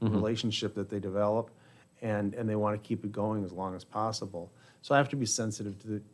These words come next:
Speaker 2: to the individual, what they want, what they need, uh, and, and try to, um, accommodate that.
Speaker 1: Okay.
Speaker 2: And not foster dependence. I don't believe that, that's also an ethical dilemma. To, you know,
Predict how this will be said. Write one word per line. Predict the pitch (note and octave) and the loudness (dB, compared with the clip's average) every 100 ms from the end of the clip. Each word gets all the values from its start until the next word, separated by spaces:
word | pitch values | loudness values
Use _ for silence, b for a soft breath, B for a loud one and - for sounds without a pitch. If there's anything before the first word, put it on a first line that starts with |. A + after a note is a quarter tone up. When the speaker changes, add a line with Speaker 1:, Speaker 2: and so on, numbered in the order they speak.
| - | -18
Speaker 2:
to | - G2+ | -6 -4
the | F#2+ | -2
individual, | G2 F#2+ G2+ G2+ F#2 | -2 -2 -2 -2 -4
what | F#2 F#2+ | -4 -4
they | G2 | -4
want, | F#2 F#2 F#2+ F#2+ F#2+ | -4 -4 -4 -6 -6
what | F#2 | -8
they | G2 | -6
need, | F#2+ F#2+ G2 G2+ G2 - - | -6 -4 -2 -4 -6 -12 -12
uh, | G#2+ G#2 - | -10 -8 -6
and, | A#2+ A#2 - - | -6 -6 -10 -6
and | A#2+ | -4
try | A2 B2+ C3+ D#3 B2+ B2 b b b b _ - | 0 4 4 4 2 -2 b b b b _ -12
to, | - A#2 A2+ A2 A2 | -2 0 2 0 -2
um, | A2+ G#2+ G#2 G2+ - - | -2 0 0 -2 -6 -16
accommodate | A2 B2 D3 G2+ E2 | -8 -4 -2 -2 -4
that. | E2+ E2+ F#2 - _ _ - | -10 -12 -14 -20 _ _ -8
Speaker 1:
Okay. | B2 A#2+ B2+ - - | -6 -2 -4 -4 4
Speaker 2:
And | F#3 | 8
not | E3+ A2+ | 8 6
foster | - G#2 F#2+ - G#2 | 2 0 0 -4 -8
dependence. | F2+ - G#2 F2 D#2+ - - A2 | -8 -10 -10 -10 -12 -8 -8 -6
I | |
don't | G#2 G2+ | -6 -6
believe | G#2 G#2 G2+ | -4 -4 -4
that, | G#2 F#2+ - b b b _ | -4 -6 -8 b b b _
that's | A#2 A2 | -2 4
also | C3+ E3+ G#2 | 4 4 2
an | F#2+ | -2
ethical | F2 - F#2 | -6 -12 -10
dilemma. | F2+ F2 E2+ F2+ G2 _ | -6 -6 -6 -10 -16 _
To, | G#2 G2 - _ - | -12 -12 -12 _ -12
you | G#2+ | -8
know, | F#2+ | -8